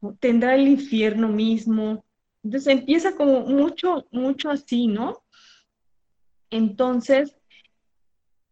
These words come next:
ella, em, siempre estuvo ahí, aquí en México,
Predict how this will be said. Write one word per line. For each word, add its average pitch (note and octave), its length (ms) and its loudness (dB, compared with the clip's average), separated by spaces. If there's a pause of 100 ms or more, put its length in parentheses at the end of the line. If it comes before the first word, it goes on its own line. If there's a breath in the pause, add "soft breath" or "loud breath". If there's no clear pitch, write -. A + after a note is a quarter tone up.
(100)
ella, C#4 640 0 (540)
em, F#3+ 800 -2 (1600)
siempre D4 680 0
estuvo B3 920 0 (640)
ahí, A3 340 -2 (120)
aquí G#3+ 420 -4
en B3 120 0
México, A3+ 640 -6